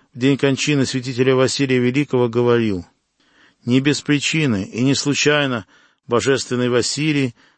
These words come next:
разрешился от тела и приставился от земли к Богу в день обрезания Иисуса,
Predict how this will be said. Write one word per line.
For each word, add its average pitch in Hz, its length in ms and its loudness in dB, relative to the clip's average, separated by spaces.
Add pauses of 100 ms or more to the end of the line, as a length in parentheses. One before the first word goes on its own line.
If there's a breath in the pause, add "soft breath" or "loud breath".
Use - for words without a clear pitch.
разрешился 120 800 0
от 110 100 -2
тела 143 400 0
и 127 180 -10
приставился 127 760 0
от 113 100 -2
земли 127 340 -2
к 107 80 -8
Богу 127 500 2 (380 soft breath)
в 110 80 -6
день 143 340 2
обрезания 135 720 2
Иисуса, 139 800 -4